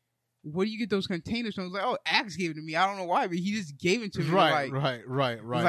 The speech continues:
Speaker 1: like, "Well, I gotta go. There's a fire." I gotta, it's like, "But wait, I think I know who caused it." Oh, it's too late. Already gone. So then he's like, "I have to catch up to him."
Speaker 2: Right, right,
Speaker 1: Goes
Speaker 2: right.
Speaker 1: in the fire, uh,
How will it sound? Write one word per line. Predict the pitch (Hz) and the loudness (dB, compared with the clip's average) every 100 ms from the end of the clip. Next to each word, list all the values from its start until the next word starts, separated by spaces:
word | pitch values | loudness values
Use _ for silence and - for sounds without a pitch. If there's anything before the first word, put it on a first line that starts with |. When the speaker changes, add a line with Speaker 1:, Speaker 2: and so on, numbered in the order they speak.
| 160 | 2
Speaker 1:
like, | 196 | 2
"Well, | 190 | 2
I | 165 185 | 2 4
gotta | 185 170 | 2 2
go. | 165 165 156 | 0 -4 -4
There's | 151 | -8
a | 156 | -10
fire." | - 170 147 | -4 -2 0
I | 139 151 | 0 0
gotta, | 156 160 | -2 -2
it's | |
like, | 170 165 | -4 -4
"But | 170 170 160 | -6 -6 -4
wait, | 202 208 151 92 _ _ | -4 -2 -6 -12 _ _
I | 170 180 - | -8 -8 -8
think | 226 208 | -8 -8
I | |
know | 196 202 | -8 -10
who | 180 | -12
caused | 170 208 196 | -8 -8 -6
it." | 175 | -6
Oh, | 196 | -6
it's | 196 147 - | -8 -14 -8
too | 208 | -6
late. | 170 143 | -4 -6
Already | 156 160 156 | -6 -6 -6
gone. | 160 151 135 - _ _ _ - | -8 -10 -12 -14 _ _ _ -10
So | 190 | -6
then | 185 | -6
he's | 196 165 | -4 -2
like, | 143 127 _ - | -4 -6 _ -12
"I | |
have | 139 151 139 | -6 -6 -6
to | |
catch | - 147 - | -8 -8 -6
up | 143 - | -10 -10
to | 113 | -18
him." | 110 _ _ _ _ - | -18 _ _ _ _ -4
Speaker 2:
Right, | 131 135 117 | 2 2 2
right, | |
Speaker 1:
Goes | 175 175 170 | 0 0 0
Speaker 2:
right. | 175 | -2
Speaker 1:
in | 170 | -2
the | |
fire, | 151 165 156 156 - | -2 -2 -2 -4 -10
uh, | 156 147 143 | -8 -6 -6